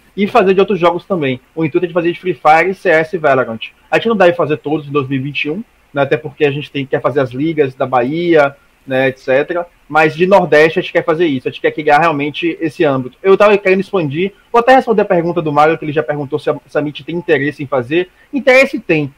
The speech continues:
mas só se pintar oportunidade. Eu não vou querer fazer um projeto, pra exemplo, eu ia fazer isso, mas não vou fazer mais, Centro-Oeste, et cetera.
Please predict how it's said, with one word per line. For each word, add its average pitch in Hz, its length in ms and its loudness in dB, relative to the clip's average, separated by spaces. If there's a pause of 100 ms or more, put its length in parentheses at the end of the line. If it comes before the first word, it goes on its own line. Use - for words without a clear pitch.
(160)
mas 170 160 2
só 214 100 -2
se 202 120 -6
pintar 214 240 -2
oportunidade. 190 680 0
Eu 185 100 0
não 220 120 2
vou 208 120 0
querer 202 140 0
fazer 185 160 0
um 190 100 0
projeto, 190 640 0
pra 185 300 0
exemplo, 156 640 -4 (400)
eu 180 140 6
ia 240 140 4
fazer 185 260 4
isso, 190 160 2
mas 214 100 0
não 208 60 0
vou 196 100 0
fazer 202 200 -2
mais, 147 260 0
Centro-Oeste, 165 680 2
et 131 140 -8
cetera. 123 400 -6